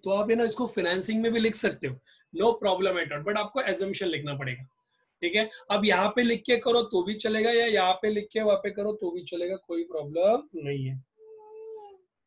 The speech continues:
ठीक है। तो dividend declare कितना है? ज़ीरो पॉइंट फ़ाइव। या तो हम लोग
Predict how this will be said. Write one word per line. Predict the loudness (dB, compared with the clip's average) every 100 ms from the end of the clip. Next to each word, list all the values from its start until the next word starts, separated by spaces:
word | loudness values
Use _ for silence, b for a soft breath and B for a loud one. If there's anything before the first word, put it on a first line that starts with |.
| _
ठीक | -8 0
है। | 2 2
तो | -4 -4
dividend | 0 0 0 -2
declare | -2 0 -2
कितना | -4 -2 -2
है? | 0 -2 -4 -8
ज़ीरो | -4 -2 -2 -2
पॉइंट | -2 -2 -4 -8 _ _ _ _ _ _ _ -4
फ़ाइव। | -2 -2 -6 -14 _ _ _ _ _ _ _ _ _ _ _ _ _ _ _ _ _ _ _ _ _ _ 0
या | 0
तो | 2
हम | 2
लोग | 2